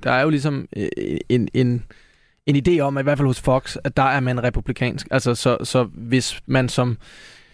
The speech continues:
nyhedsvært går ud og, og begynder at støtte en demokratisk præsidentkandidat, så vil man jo ikke få lov til det, vel? Man bliver vel præget i,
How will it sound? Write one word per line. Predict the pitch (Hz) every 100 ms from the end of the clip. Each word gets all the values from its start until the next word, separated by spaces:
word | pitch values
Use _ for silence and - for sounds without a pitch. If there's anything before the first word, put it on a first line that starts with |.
| _ -
nyhedsvært | 139 151 127 127
går | -
ud | 131 135
og, | 127 123 120
og |
begynder | 110 131 127
at | 120
støtte | 131 127 135
en | 127 120
demokratisk | 123 120 143 160 120 - -
præsidentkandidat, | 120 127 123 120 117 123 107
så | 131 -
vil | 147 139
man | 117
jo |
ikke | 131
få | -
lov | 123 127
til | 131
det, | 127 123
vel? | 127
Man | 123
bliver | 156 190
vel | 175
præget | - 131 123 143 -
i, | 127